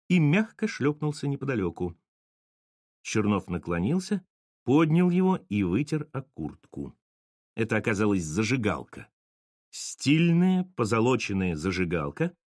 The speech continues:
на которой было выдавлено чёрным «Кёльнмессе».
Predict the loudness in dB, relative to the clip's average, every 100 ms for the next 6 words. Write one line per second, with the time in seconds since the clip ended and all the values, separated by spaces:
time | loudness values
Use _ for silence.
0 | _ 0 2 2 2 4 2 2 2 2
1 | 2 2 2 0 2 2 4 0 -2 _
2 | _ _ _ -2 4 4 6 4 2 2
3 | 0 -2 -10 -10 -10